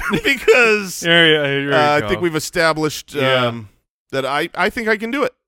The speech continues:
Speaker 1: And so I'm going to, I'm gonna do my best to try, and we'll see how it works out.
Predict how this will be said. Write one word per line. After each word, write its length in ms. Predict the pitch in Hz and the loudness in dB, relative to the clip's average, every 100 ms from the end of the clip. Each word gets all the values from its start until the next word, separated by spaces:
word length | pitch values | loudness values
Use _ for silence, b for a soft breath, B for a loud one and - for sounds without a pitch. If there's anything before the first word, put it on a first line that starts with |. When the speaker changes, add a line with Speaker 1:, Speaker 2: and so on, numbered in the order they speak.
| - | -14
Speaker 1:
And 100 | 139 | -8
so 100 | 160 | -4
I'm 140 | 147 156 | -2 -2
going 320 | 156 156 151 | -4 -4 -6
to, 360 | 165 156 156 151 | -6 -4 -4 -6
I'm 100 | 156 | -6
gonna 180 | 151 | -8
do 100 | 151 | -6
my 120 | 156 151 | -6 -4
best 200 | 156 - | -6 -8
to 60 | |
try, 340 | - 135 90 87 _ | -10 -8 -8 -12 _
and 200 | 101 101 | -16 -12
we'll 140 | 101 107 | -10 -10
see 460 | - 117 113 113 | -10 -10 -8 -6
how 180 | 113 117 | -4 -4
it 80 | 113 | -4
works 260 | 127 127 151 | -6 -6 -4
out. 240 | 180 | -4